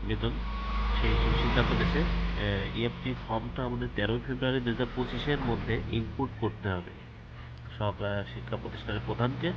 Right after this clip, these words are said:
নির্দেশ, অনুরোধ করা হয়েছে এই বিষয়ে, যেখানে লাগবে আমাদের, আহ, জাতীয় পরিচয়পত্র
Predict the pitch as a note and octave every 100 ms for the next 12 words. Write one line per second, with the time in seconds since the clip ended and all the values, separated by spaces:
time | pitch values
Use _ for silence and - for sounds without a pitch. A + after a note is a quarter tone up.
0 | A#2+ A2 G#2+ G#2+ - A2+ A#2+ A#2 - F#2+
1 | F#2 F2+ - G#2+ G#2 - A2+ C3 - -
2 | - - - - G#2 G#2+ A2 G#2 G2 F#2+
3 | G2+ G2 G2+ G#2 G#2 - - - - -
4 | - - F2+ E2+ F2+ F#2 G2 G#2 G2 G2+
5 | G2 - G2+ G2